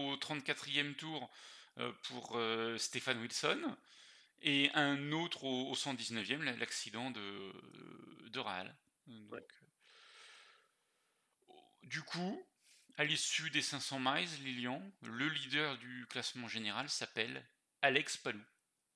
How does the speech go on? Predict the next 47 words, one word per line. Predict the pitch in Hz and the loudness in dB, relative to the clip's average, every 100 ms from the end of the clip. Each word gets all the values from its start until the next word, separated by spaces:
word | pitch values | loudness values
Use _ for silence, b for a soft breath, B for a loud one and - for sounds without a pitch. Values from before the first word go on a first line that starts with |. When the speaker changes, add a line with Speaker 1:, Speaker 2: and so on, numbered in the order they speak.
| _ | _
Speaker 2:
Oui, | - 117 | 6 6
bah | 110 90 | 8 4
oui, | 110 107 | 2 0
oui. | 98 - - | -4 -6 -4
Je, | 113 104 110 113 113 113 | 2 6 8 10 10 10
j'ai | 123 | 10
pas | 170 170 | 12 12
regardé | 156 147 | 12 12
le | 147 | 12
classement, | 151 139 165 196 | 12 12 12 12
mais | 175 | 12
je | 135 | 12
m'en | 139 | 10
doutais, | 131 170 170 | 12 12 12
ouais, | 139 135 | 12 12
que | |
sa | 120 | 12
deuxième | 113 117 113 104 | 12 12 12 12
place, | 120 143 - | 12 12 12
et | |
vu | 110 - | 8 8
son | 131 | 8
début | 123 123 127 | 8 6 6
de | |
saison, | - 113 120 147 - B B B | 10 12 10 8 0 B B B
Speaker 1:
Bah, | 151 - | 2 12
Speaker 2:
ça | 127 | 12
m'étonne | 127 131 123 113 | 12 12 10 12
pas. | 123 - - - - | 12 12 4 -20 4
Speaker 1:
Pareil, | 156 180 170 | 6 8 4
enfin, | 123 160 | 0 -2
voir | 117 156 165 | 2 6 8
un | 160 | 6
pilote | - 156 170 123 | 4 2 2 6
Ganassi | 139 151 - - 180 165 - - | 8 8 4 2 2 -4 -8 -6
en | 135 | -6
tête | 135 156 127 | 0 0 0
du | 113 | -4
classement | - 120 - 131 | -6 -4 -4 -4
général | 107 113 117 123 101 - _ _ _ | -4 -2 2 2 0 -6 _ _ _
après | 110 - 127 | -10 -2 0
Indianapolis, | 113 113 120 120 123 131 127 - - _ - _ _ _ - | 2 4 4 2 -2 0 -2 -4 -8 _ -20 _ _ _ -10
c'est | - | -8
tout | - 123 | -8 -6
sauf | 123 - | -6 -6
une | 104 | -6
surprise. | - - 165 147 | -6 0 4 4